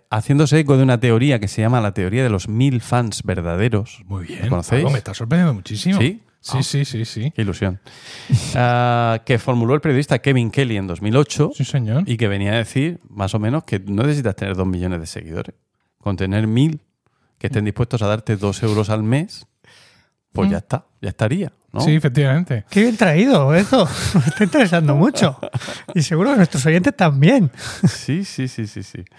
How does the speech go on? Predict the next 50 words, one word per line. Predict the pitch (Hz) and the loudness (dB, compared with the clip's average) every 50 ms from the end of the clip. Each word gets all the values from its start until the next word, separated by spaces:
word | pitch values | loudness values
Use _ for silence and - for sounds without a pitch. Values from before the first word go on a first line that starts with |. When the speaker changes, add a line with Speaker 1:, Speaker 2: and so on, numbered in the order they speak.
| - | -10
Speaker 2:
Eh. | - 139 - | -10 -10 -8
Speaker 1:
O | - | -4
sea, | - 120 113 104 | -2 -2 -2 0
que | 104 101 | -2 -4
si | 92 92 | -2 0
quieren | 101 107 107 120 123 | 2 2 4 4 4
aportar, | 120 117 123 117 107 - - 127 143 180 185 | 2 2 0 0 0 0 0 0 0 0 0
pues | 160 131 104 | -2 -4 -4
ya | 92 98 95 | -4 -4 -2
saben, | - 123 156 175 135 101 98 | 0 0 0 0 -2 -4 -6
¿no? | 113 156 170 | -6 -6 -8
Aquí | 127 104 104 110 | -8 -8 -10 -10
estamos. | - - 113 101 92 87 90 - - - - - - - - - - - - - - _ _ _ _ _ | -8 -6 -6 -6 -6 -8 -10 -14 -18 -20 -20 -20 -18 -18 -18 -18 -20 -20 -20 -20 -20 _ _ _ _ _
No | - 127 160 196 | 4 4 4 4
solo | 190 - - 208 196 170 127 107 | 4 2 2 4 4 4 4 2
los | 98 92 | 0 -2
pequeños | - 101 101 120 139 139 | -4 -6 -4 -2 -2 -4
creadores, | - - 147 135 123 120 123 127 120 117 120 - - - - _ _ _ _ | -2 -2 0 0 2 2 2 2 0 0 -2 -4 -8 -16 -20 _ _ _ _
eh, | 101 101 104 101 98 98 | -8 -8 -6 -6 -6 -4
han | - 107 113 | -2 -2 -2
hecho | 113 - - 117 | -2 -2 -2 -4
uso | 110 104 123 | -2 -2 -2
del | 123 113 | -2 -2
micromecenazgo. | 110 104 104 92 90 87 - - 95 92 117 156 156 120 - - - | -2 -2 -2 -2 -4 -4 -6 -6 -4 -4 -4 -2 -4 -4 -6 -8 -10
El | 92 87 85 | -10 -10 -8
Museo | 85 87 92 92 95 | -8 -8 -8 -6 -6
del | 98 98 | -6 -6
Prado, | - 101 98 101 101 | -4 -2 -2 -2 -2
por | 104 101 | -2 -4
ejemplo, | 98 - 120 113 151 165 | -4 -4 -4 -4 -4 -2
también. | 143 113 90 92 117 - - _ _ _ _ _ _ _ _ _ _ _ _ _ _ _ - - | -2 -4 -4 -4 -6 -6 -8 _ _ _ _ _ _ _ _ _ _ _ _ _ _ _ -18 -6
Claro, | - - 131 127 107 90 - _ _ | -2 0 0 2 0 -2 -4 _ _
el | - 113 107 | -6 -4 -2
Museo | 107 110 - 139 143 | -2 -2 0 0 0
del | 147 143 | 0 0
Prado | - - 156 156 143 120 | 0 0 0 0 0 0
y | |
otras | 113 104 123 110 | -2 -2 -4 -4
instituciones | 123 117 123 127 117 - 143 143 - | -4 -4 -6 -4 -4 -2 -4 -4 -2
tienen | - 151 151 143 | -2 -2 0 0
una | 123 104 | 0 -2
ventaja. | 95 87 90 - 131 - - - - _ _ _ - | -2 -4 -6 -8 -8 -10 -12 -18 -20 _ _ _ -10
Y | 107 101 | -10 -10
es | 98 - | -10 -8
que | - 120 113 113 | -6 -6 -4 -4
en | 113 107 110 | -4 -4 -4
España | 110 107 - 123 120 120 107 | -6 -4 -4 -4 -4 -4 -4
hay | 95 | -4
una | 95 98 104 | -2 -2 0
ley, | 107 113 120 131 160 | 0 0 0 -2 -6